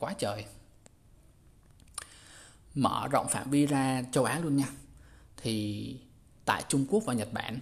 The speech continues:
có một con số cũng rất là đáng sợ với người dân nơi đây. Và đó là con số bốn. Với một cái lý do mà mình thấy hơi kỳ kỳ,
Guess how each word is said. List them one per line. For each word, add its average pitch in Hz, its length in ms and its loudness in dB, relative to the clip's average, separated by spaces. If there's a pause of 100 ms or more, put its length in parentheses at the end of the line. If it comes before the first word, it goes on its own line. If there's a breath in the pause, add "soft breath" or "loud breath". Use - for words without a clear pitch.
(440)
có - 120 4
một 165 180 4
con 135 140 2
số 139 420 -2
cũng 151 100 -4
rất 202 80 0
là - 80 0
đáng 127 200 -2
sợ - 240 0
với 127 200 -2
người 165 180 -2
dân 117 140 -2
nơi 123 120 2
đây. 127 200 4 (840 loud breath)
Và 101 180 0
đó 110 180 -4
là 117 140 -4
con 123 220 -4
số 160 140 2
bốn. 185 380 6 (880 loud breath)
Với 156 200 4
một 143 160 2
cái 165 120 0
lý 170 180 4
do 165 260 2
mà 123 240 -4
mình 107 220 -6
thấy 208 480 -2 (480 loud breath)
hơi 180 420 0 (460)
kỳ 135 120 0
kỳ, 113 420 -4